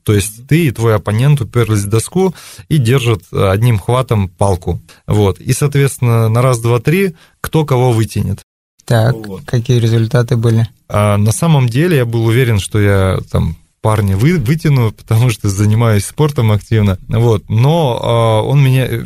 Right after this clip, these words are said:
Speaker 1: перетянул и объяснил, что здесь нужна техника, именно там, как задействовать ноги. Ну, собственно говоря, я прям впечатлился их физической силе.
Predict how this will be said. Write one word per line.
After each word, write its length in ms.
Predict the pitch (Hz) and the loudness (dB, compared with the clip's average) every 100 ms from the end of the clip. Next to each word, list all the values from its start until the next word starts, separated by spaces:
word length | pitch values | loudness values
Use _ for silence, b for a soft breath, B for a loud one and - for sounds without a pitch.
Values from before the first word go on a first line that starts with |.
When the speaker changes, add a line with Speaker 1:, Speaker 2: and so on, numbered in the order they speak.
| - | -4
Speaker 1:
перетянул 680 | 131 120 - 151 190 196 160 - - _ - | -2 -2 0 2 2 0 -2 -10 -20 _ -4
и 160 | 117 123 | 0 2
объяснил, 500 | 120 120 151 175 156 | 0 0 0 2 0
что 560 | - - 127 120 110 | -4 -2 0 2 0
здесь 280 | 101 139 - | 0 0 0
нужна 280 | 113 120 107 | 0 0 0
техника, 520 | - 156 - 113 107 | 0 -2 0 -2 0
именно 400 | 113 110 101 95 | 2 2 2 0
там, 200 | 101 95 | 0 -2
как 240 | 104 120 | 0 0
задействовать 720 | 104 98 113 113 - 101 95 | 0 0 0 -2 0 -2 0
ноги. 480 | 120 151 156 135 117 - B | 0 0 0 0 -2 -6 B
Ну, 760 | 117 - - 110 110 143 127 | -4 -2 -2 0 0 2 0
собственно 360 | - 127 - 110 | -4 -6 -2 0
говоря, 300 | 104 107 117 | 0 2 2
я 120 | 107 | 0
прям 300 | 87 104 98 | 0 0 -2
впечатлился 760 | - - - 110 107 131 139 107 | -4 -10 -4 -4 0 0 0 -2
их 100 | 104 | -2
физической 480 | - 104 104 - 101 | -2 -2 -2 -2 -4
силе. 400 | - 107 85 | 0 0 0